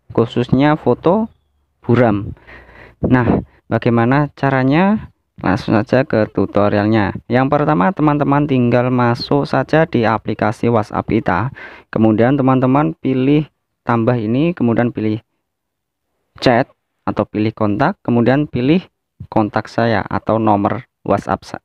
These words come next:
kita sendiri ya, teman-teman. Kemudian teman-teman di sini pilih yang logo foto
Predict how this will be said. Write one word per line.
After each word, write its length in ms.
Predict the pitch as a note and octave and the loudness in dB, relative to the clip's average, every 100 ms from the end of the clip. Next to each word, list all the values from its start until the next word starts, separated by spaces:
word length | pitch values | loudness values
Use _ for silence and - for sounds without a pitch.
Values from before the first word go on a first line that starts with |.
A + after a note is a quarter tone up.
| _ | _
kita 320 | G#2 - G#2 | -4 0 0
sendiri 320 | F#2+ F#2+ G2+ | 0 0 2
ya, 160 | A#2 B2 | 2 2
teman-teman. 480 | F#2+ F2+ F2+ B2+ - - - - | 0 0 0 0 -2 -14 -20 -6
Kemudian 480 | - B2+ E3 F#3+ F#3+ | 2 4 4 2 2
teman-teman 560 | D3+ D#3 C3+ A2+ C#3 | 2 2 2 0 0
di 80 | D3+ | 0
sini 560 | C3 - B2 C#3+ E3+ E3+ - _ _ _ _ | -4 -2 2 6 6 4 -2 _ _ _ _
pilih 400 | C3 B2+ C3+ D#3 D#3 _ - | 2 4 4 2 0 _ 0
yang 480 | B2 B2 B2 A#2+ - | 2 2 0 -4 -4
logo 720 | A2+ C3+ - - A#2 A2+ A#2 C#3 | 0 0 -2 0 2 4 2 -2
foto 480 | - A2 - G#2+ - | -2 -2 0 -2 -2